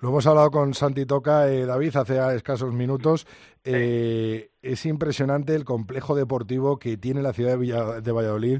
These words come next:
Speaker 1: dedicado
Speaker 2: Ah.
Speaker 1: al rugby, como el Pepe Rojo, da gusto, ¿eh? Ir allí y ver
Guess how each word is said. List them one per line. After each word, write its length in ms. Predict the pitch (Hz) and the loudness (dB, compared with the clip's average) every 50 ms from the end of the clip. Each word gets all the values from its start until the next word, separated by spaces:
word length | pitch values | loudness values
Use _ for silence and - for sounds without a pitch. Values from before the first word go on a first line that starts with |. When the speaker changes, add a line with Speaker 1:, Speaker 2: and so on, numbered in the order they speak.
| - - - - - _ _ | -4 -10 -20 -20 -20 _ _
Speaker 1:
dedicado 440 | - 113 117 107 107 110 123 131 131 | -6 -4 -4 -4 -2 0 4 4 4
Speaker 2:
Ah. 40 | 127 | 4
Speaker 1:
al 60 | 117 | 4
rugby, 280 | 113 123 123 120 139 135 | 2 0 -2 0 -2 -2
como 160 | 127 123 113 | -2 -2 -4
el 60 | 110 | -4
Pepe 180 | 113 107 113 120 | -4 -2 -2 -2
Rojo, 280 | 120 123 - - 151 | -2 -2 2 2 4
da 100 | 139 135 | 4 4
gusto, 440 | 120 113 139 - - - - 95 104 | 4 4 2 0 0 -2 -10 -8 -8
¿eh? 140 | 151 185 123 | -6 -8 -6
Ir 120 | 110 113 | -6 -4
allí 300 | 120 123 120 135 160 190 | -4 -2 0 0 -2 -2
y 60 | 165 | -2
ver 260 | 135 131 143 143 147 | -2 0 0 -2 -2